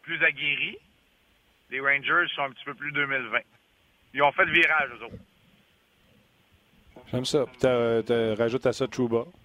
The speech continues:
Speaker 1: Ouais, rajoute à ça Trouba, qui est celui qui joue le plus. Euh, rajoute, euh, à ça le fait que McDonough et Girardi faisaient partie d'une bonne défensive, mais qui ont été,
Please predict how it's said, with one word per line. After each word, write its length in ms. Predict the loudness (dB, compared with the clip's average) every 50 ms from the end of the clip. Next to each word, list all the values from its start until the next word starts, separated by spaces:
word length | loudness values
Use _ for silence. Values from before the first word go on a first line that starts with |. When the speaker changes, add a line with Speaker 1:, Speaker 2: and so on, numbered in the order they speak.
| _ _ _ _ _ _ _ _ _ _ _ _ _ -20 -20 -20 -20 -20 -20 -20 -20 -20 _ _ _ _ 0
Speaker 1:
Ouais, 160 | 2 2 2 2 0 -6
rajoute 240 | -8 -8 -6 -2 -2
à 60 | -2 0
ça 80 | -2 -2
Trouba, 360 | -4 -6 -4 0 2 2 2
qui 80 | 2 0
est 120 | -4 -4
celui 200 | -4 -4 -4 -4
qui 100 | -6 -6
joue 140 | -6 -6 -6
le 60 | -8
plus. 320 | -8 -6 -4 -4 -4 -4 -6 -8 -10 -12 -12 -10 -4 0
Euh, 840 | 2 4 4 6 4 4 4 4 4 2 2 0 0 -2 -2 -4 -6 -8 _ -20 -20 _ _ _ _ _ _ _ _ _ _ _ _ -12 -6
rajoute, 680 | -4 -4 -4 -4 -6 -8 -10 -8 -8 -10 -12 _ -8 -4
euh, 760 | -2 0 0 0 -2 -2 -4 -4 -4 -4 -4 -4 -4 -6 -6 -6 -4
à 140 | -4 -4 -4 -6 -8
ça 100 | -10 -10
le 60 | -10 -8 -6
fait 120 | -6 -4
que 80 | -2 -2
McDonough 420 | -2 -2 -2 0 0 0 0 0 -2
et 80 | -2
Girardi 460 | -2 -2 0 0 0 0 0 -2 -6 -8
faisaient 280 | -6 -6 -4 -2 0 0
partie 260 | 0 0 -2 -2 -6
d'une 180 | -8 -8 -4 -2
bonne 180 | -2 -2 0
défensive, 640 | 0 -2 -2 0 0 0 0 0 -2 -4 -10 -10 -6
mais 140 | -2 -2 -2
qui 100 | 0 0
ont 140 | -2 0 -2
été, 420 | -4 -4 -2 0 0 0 0 -2